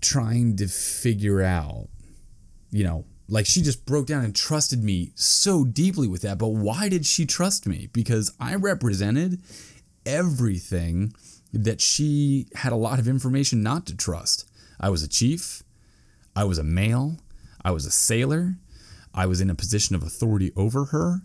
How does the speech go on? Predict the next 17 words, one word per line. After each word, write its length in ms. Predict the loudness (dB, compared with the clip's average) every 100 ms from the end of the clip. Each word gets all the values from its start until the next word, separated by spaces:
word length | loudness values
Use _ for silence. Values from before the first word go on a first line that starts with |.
| -2
you 160 | 2
know, 240 | 2 0 -2 -8 -20 -4
like, 280 | -2 -2 -4 -20 _ _ _ -6
and, 140 | -2
and 140 | 0 0
I 100 | 0
called 340 | 0 0 2
her 340 | -2 -4 -10 -14 -6
when 240 | 0 2
I 120 | 2 2 -2
was 360 | -2 0 2 -2
talking 440 | -2 -2 0 2
about 180 | 2 2
doing 220 | 2 2
this 180 | 2 0
podcast. 760 | 0 -2 -2 -2 -6 -2 -4 -4
I, 360 | -2 0 0